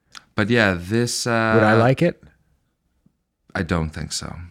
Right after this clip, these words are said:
Speaker 2: Is it like a bunch of, uh, nebbishy Jewish people around a dinner table? Like, "Oh God, oh jeez." <laughs>
Speaker 1: Yes, actually, that's where the movie really shines.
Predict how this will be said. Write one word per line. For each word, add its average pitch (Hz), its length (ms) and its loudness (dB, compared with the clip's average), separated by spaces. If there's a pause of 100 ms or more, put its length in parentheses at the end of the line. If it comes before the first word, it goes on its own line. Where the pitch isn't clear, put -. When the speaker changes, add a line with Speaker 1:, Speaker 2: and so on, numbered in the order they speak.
(280)
Speaker 2:
Is 110 120 0
it 120 100 0
like 107 160 2
a 101 40 2
bunch 98 280 0
of, 98 320 0
uh, 92 580 0 (260)
nebbishy 95 680 -2
Jewish 101 420 -2
people 104 420 0
around 92 340 0
a 87 60 -4
dinner 95 280 0
table? 98 560 -2
Like, 95 240 -2
"Oh 95 140 -4
God, 98 260 -2
oh 104 120 0
jeez." 127 720 4
<laughs> - 100 -12
Speaker 1:
Yes, 107 400 2
actually, 92 400 0
that's 98 260 0
where 123 140 2
the 110 80 4
movie 107 260 4
really 98 540 2
shines. 85 840 -2